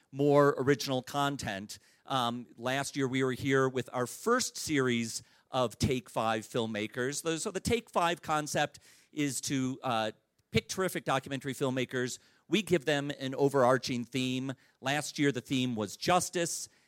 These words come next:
This year the theme is patriotism. And we really rely on their, uh, s-, strengths as filmmakers to, to shape where they want to, uh, take that idea. And, uh, this year, uh,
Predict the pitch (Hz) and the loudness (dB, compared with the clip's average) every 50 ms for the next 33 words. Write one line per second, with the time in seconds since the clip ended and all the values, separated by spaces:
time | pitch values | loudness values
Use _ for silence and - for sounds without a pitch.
0 | _ _ - 139 131 - - 135 131 127 123 123 127 123 - 110 - - 127 120 | _ _ -4 -4 -4 -2 0 2 2 4 4 4 2 0 -2 -6 -8 -6 -4 -2
1 | 120 117 117 113 107 101 - - - 170 175 160 - 175 160 147 - 165 151 131 | -2 -4 -4 -6 -8 -10 -6 -2 0 0 0 2 2 0 0 0 0 -2 -2 0
2 | - 160 151 151 156 156 147 - _ _ _ _ - - - 147 143 139 139 139 | 0 0 0 0 -2 -6 -10 -14 _ _ _ _ -20 -10 -4 -2 0 0 0 -2
3 | 143 127 151 180 180 175 185 170 170 160 160 139 131 143 143 139 135 135 143 147 | -2 -4 -6 0 2 2 4 4 2 0 0 2 4 4 4 6 6 6 6 6
4 | 147 143 147 147 - 120 123 123 123 113 131 139 147 151 151 151 147 151 143 - | 6 6 4 2 2 0 0 0 2 2 4 6 6 6 6 6 6 4 0 -4
5 | _ _ _ _ - 120 127 117 107 104 107 - - - - 110 113 113 - - | _ _ _ _ -6 -2 0 0 0 0 -2 -4 -8 -10 -8 -6 -6 -6 -8 -10
6 | - - - 143 135 139 135 - - 135 120 101 - - 156 151 151 147 131 127 | -8 -2 0 0 0 0 -2 -4 -4 -4 -4 -2 0 2 2 2 4 2 0 0
7 | 127 - 135 120 117 117 110 - - 135 127 117 117 123 113 - - 131 117 - | 0 0 2 2 2 2 0 -2 0 2 4 4 4 2 0 -4 -6 -6 -4 -2
8 | - 151 170 156 - - 120 131 127 131 131 131 127 117 120 123 123 127 - - | 0 0 0 0 -2 -2 0 2 2 4 4 2 2 2 2 2 0 0 -2 -4
9 | 113 131 123 117 117 113 - _ _ _ _ _ - - 127 123 117 120 - - | -2 0 0 0 0 -2 -4 _ _ _ _ _ -12 -6 -2 -2 -2 -2 -4 -2
10 | - 147 147 143 - 131 117 107 104 101 101 101 90 104 117 101 98 101 101 98 | -2 -2 -2 0 0 0 0 0 0 0 -2 -2 -4 -4 -4 -2 -2 -2 -4 -6
11 | _ _ _ _ _ _ _ _ _ _ - - 135 139 135 135 131 131 131 120 | _ _ _ _ _ _ _ _ _ _ -14 -10 -8 -6 -4 -2 -4 -4 -4 -4
12 | - 131 120 123 127 127 - 127 151 165 160 - - 147 147 147 143 135 131 131 | -2 -2 0 0 -2 -4 -4 -2 -2 -2 -2 -2 -2 0 2 4 4 4 4 2
13 | 131 123 _ _ _ _ _ - - 123 120 113 113 113 | -2 -4 _ _ _ _ _ -6 -4 -2 0 2 0 0